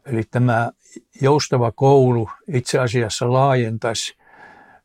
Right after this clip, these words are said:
äh, niin kuin oppimisen ulottuvuuksia ihan toisenlaisiin, äh, niin kuin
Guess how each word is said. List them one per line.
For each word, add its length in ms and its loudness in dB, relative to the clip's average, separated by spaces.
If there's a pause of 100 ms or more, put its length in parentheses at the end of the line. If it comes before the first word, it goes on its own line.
(140)
äh, 380 -6
niin 180 -8
kuin 340 -10
oppimisen 960 -2 (420)
ulottuvuuksia 1080 0 (680)
ihan 380 0
toisenlaisiin, 960 -4 (960)
äh, 360 -10 (260)
niin 180 -10
kuin 260 -10